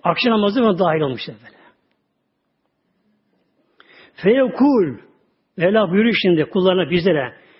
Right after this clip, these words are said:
Ela müstafirin feagfiru lehu. Kullarım, yok mu istiğfar eden, yok mu tevbe eden, yok mu pişman olan, günahtan dönen yok mu işinizde? Yok mu tevbe eden? Onu affedeyim bunu. Feagfiru lehu, onu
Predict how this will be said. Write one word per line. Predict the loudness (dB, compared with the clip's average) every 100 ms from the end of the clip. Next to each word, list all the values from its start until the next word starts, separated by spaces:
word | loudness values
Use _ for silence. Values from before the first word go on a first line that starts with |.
| _ _ _ _ _
Ela | -2 0 2 2 2
müstafirin | 0 -2 -2 -2 -2 0 0 0 -2 -8 -20 -6
feagfiru | -4 -2 -2 -2 -4 -4 -4 0 0
lehu. | 0 -2 0 2 0 -2 -8 -14 _ _
Kullarım, | -2 2 2 2 2 0 -4 -10 _ _ _ -4
yok | -2 -2
mu | -6
istiğfar | -6 -8 -4 -2
eden, | 0
yok | 0 -2
mu | -4
tevbe | -2 -2 0 -2
eden, | -4 -6 -8 -12 _ _ _ _ -6
yok | -6
mu | -4
pişman | -6 -2 0
olan, | 0 0 -2 -4 _ _
günahtan | -6 -4 -4 -6
dönen | -4 -2
yok | 0 0 0
mu | -4
işinizde? | -4 -4 -4 -10 -12 -16 _ _ -2
Yok | 0
mu | 0
tevbe | 0 0 2 2
eden? | 0 -2 -4 -10 _ _ _ _
Onu | -10 -8
affedeyim | -6 -8 -8
bunu. | -14 -20 _ _ _ _ _ _
Feagfiru | -14 -10 -10 -8 -8
lehu, | -6
onu | -6